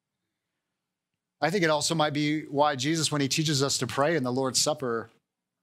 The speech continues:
in Math-, or Lord's Supper, in the Lord's Prayer, I should say, in Matthew six, verse fourteen, I mentioned this a couple weeks ago too, but if, "For if you forgive others their trespasses, your heavenly Father will also forgive you." Okay?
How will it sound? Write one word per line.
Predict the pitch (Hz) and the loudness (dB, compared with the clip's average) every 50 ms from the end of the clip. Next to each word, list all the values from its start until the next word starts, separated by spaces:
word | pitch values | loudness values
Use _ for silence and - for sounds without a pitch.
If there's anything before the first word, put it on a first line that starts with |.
| _ _ _ _ _ _ _ _ _ _ - - - - - - - - - - | _ _ _ _ _ _ _ _ _ _ -16 -16 -16 -16 -18 -20 -20 -14 -10 -4
in | 123 123 | -2 0
Math-, | 135 143 143 - - - | 0 0 -2 -4 -10 -12
or | 151 139 | -10 -6
Lord's | 123 127 127 120 - | -4 -2 -2 0 0
Supper, | 131 120 - 123 | 0 0 -2 -4
in | 113 110 | -4 -2
the | 113 | -2
Lord's | 131 131 120 - | -2 -2 -2 -2
Prayer, | - - 143 143 127 113 | -4 -2 0 0 0 0
I | 107 | -2
should | - 127 113 | -4 -4 -4
say, | - 117 113 107 - _ _ _ _ _ _ _ _ _ - | -4 -6 -6 -8 -12 _ _ _ _ _ _ _ _ _ -6
in | 131 127 | -2 0
Matthew | 139 147 151 151 156 147 | 2 2 0 0 -2 -4
six, | - - - - 170 151 127 - - - - - - - - - - _ _ _ _ _ _ - | -2 0 2 2 2 2 0 0 -2 -2 -2 -4 -6 -8 -12 -20 -20 _ _ _ _ _ _ -2
verse | 139 139 - | 0 0 0
fourteen, | - 147 147 143 - - 156 156 147 | 0 0 0 0 0 -2 0 0 0
I | 139 | 0
mentioned | 139 143 139 - 147 | 0 0 -2 -2 -2
this | 131 - | -2 0
a | |
couple | - 143 131 143 | -2 -2 0 0
weeks | 135 - | 0 0
ago | - 135 123 | 0 0 0
too, | - - 160 165 | 0 2 2 2
but | 139 135 127 | 2 2 0
if, | 139 135 - - - - - - - - - | 0 -2 -6 -10 -12 -12 -14 -16 -16 -6 -2
"For | - 165 160 156 | 0 2 2 2
if | 156 - | 0 0
you | 170 196 220 208 170 | 0 2 2 2 0
forgive | - - 175 160 131 143 175 202 175 | 0 0 0 0 2 2 2 2 2
others | 175 180 185 170 156 143 139 131 - | 2 2 2 0 0 -2 -2 -2 -2
their | 151 143 | -2 -2
trespasses, | 131 - 165 175 180 - - 160 156 143 156 147 123 | 0 0 0 0 0 0 0 0 0 0 0 0 0
your | 151 156 | 0 2
heavenly | 147 160 156 151 151 143 | 2 0 0 0 -2 -2
Father | - - 156 156 151 143 | 0 0 2 2 2 0
will | 135 135 | 0 0
also | 139 143 - 143 | 0 0 0 -2
forgive | 120 - 131 117 135 143 127 | -4 -4 -4 -2 -2 0 0
you." | 151 160 127 104 104 - - _ _ _ _ _ _ _ _ _ _ _ _ _ _ _ _ _ _ _ _ _ _ _ _ _ _ _ _ - | 0 -2 -2 -4 -6 -10 -16 _ _ _ _ _ _ _ _ _ _ _ _ _ _ _ _ _ _ _ _ _ _ _ _ _ _ _ _ -16
Okay? | - - 113 139 | -12 -10 -10 -10